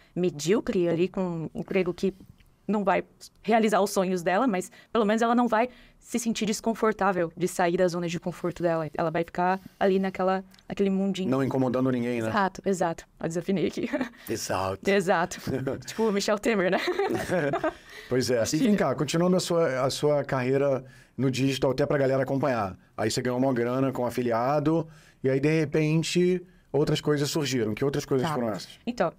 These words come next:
Speaker 1: eu já tava ali, é, com mais de cem mil inscritos no meu canal no YouTube. Tava produzindo conteúdo constantemente, toda semana. E eu nunca tinha pensado em ser produtora, só que a galera me pedia muito: "Gabi,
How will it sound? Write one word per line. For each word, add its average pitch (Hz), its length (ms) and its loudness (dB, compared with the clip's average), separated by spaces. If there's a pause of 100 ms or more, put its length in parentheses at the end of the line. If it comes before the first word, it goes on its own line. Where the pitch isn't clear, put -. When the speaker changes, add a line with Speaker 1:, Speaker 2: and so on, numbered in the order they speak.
(120)
Speaker 1:
eu 202 120 2
já 240 180 2 (640)
tava 202 200 2
ali, 214 340 2 (240)
é, 170 280 -6 (100)
com 190 80 -2
mais 180 180 2
de 208 60 -4
cem 220 180 -2
mil 196 220 0
inscritos 190 440 -4
no 170 60 -2
meu 170 80 0
canal 165 260 -4
no 165 60 -4
YouTube. 185 400 -4 (200)
Tava 269 160 4
produzindo 226 360 4
conteúdo 170 560 -2 (300)
constantemente, 220 800 0
toda 220 200 0
semana. 180 460 -2 (720)
E 269 320 2
eu 302 100 4
nunca 427 180 0
tinha - 120 -6
pensado 180 400 -2
em 170 260 -8
ser 220 300 0
produtora, 170 480 0
só 208 80 -2
que 214 80 0
a 233 40 4
galera 233 300 2
me 233 100 0
pedia 208 300 0
muito: 190 240 -4
"Gabi, 226 340 2